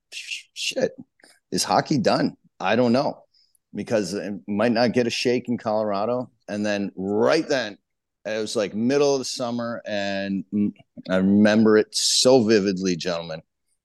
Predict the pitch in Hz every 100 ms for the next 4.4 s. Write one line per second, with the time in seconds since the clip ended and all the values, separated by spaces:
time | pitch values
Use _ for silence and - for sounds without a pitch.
0 | _ _ - 92 95 98 107 117 113 120
1 | - _ _ _ _ _ _ _ _ _
2 | 120 131 123 120 - 120 113 110 101 104
3 | - 104 90 101 98 107 101 98 101 -
4 | 113 101 87 87